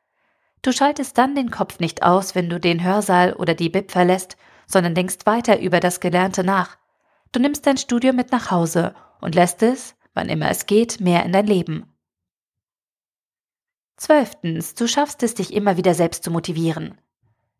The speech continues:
Besonders dann, wenn es nicht nach Plan läuft und eine kleine Pechsträhne auf die nächste folgt, zeigt sich, ob du wirklich von deinem Studium überzeugt bist.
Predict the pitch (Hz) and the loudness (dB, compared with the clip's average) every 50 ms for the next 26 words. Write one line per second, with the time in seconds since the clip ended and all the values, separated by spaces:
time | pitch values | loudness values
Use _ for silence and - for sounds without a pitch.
0 | _ _ - 240 233 240 247 277 302 294 294 - 233 226 247 262 254 233 240 240 | _ _ 2 2 4 4 4 4 2 2 2 2 2 2 2 2 2 2 2 2
1 | 233 208 196 202 196 - 220 214 - - - 214 185 185 202 196 185 170 160 165 | 0 -2 -4 -4 -2 0 0 0 -2 -2 -2 0 2 2 2 4 4 4 4 4
2 | 160 - - - - 170 - - 165 170 175 170 - 185 175 175 180 180 - 196 | 2 -2 -10 -12 -10 -4 0 0 0 0 0 -2 -2 0 0 0 0 -2 -2 -4
3 | 202 - - - - 190 185 180 175 175 - 180 170 175 208 254 - - 220 208 | -4 -4 -6 -2 0 2 4 4 4 2 0 -2 -2 0 0 -2 0 0 -2 0
4 | - - 196 220 233 - _ - - 226 220 247 240 - - - 269 247 - - | 2 2 2 0 0 -4 _ -4 0 2 2 2 0 -4 -8 -8 -8 -6 -6 -8
5 | 226 - 233 208 175 190 208 208 - 180 180 - 185 175 175 180 180 180 175 - | -2 0 0 2 4 2 2 2 0 0 0 0 0 2 2 2 2 0 -2 -4
6 | - 202 190 175 190 175 170 165 180 175 175 - 190 185 185 - - 175 165 165 | -4 -4 0 0 0 0 2 2 2 0 2 2 2 0 0 0 -2 -2 -2 -2
7 | - - - - | -4 -10 -18 -20